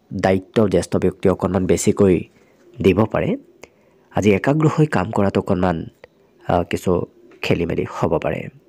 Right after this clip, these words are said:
কিন্তু এই ৰাশিৰ ব্যক্তিসকলে আজি কিবা নহয় কিবা নতুন কথা শিকিব পাৰিব।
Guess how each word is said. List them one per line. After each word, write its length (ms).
কিন্তু 180
এই 80
ৰাশিৰ 240
ব্যক্তিসকলে 560
আজি 160
কিবা 280
নহয় 200
কিবা 260
নতুন 320
কথা 520
শিকিব 340
পাৰিব। 360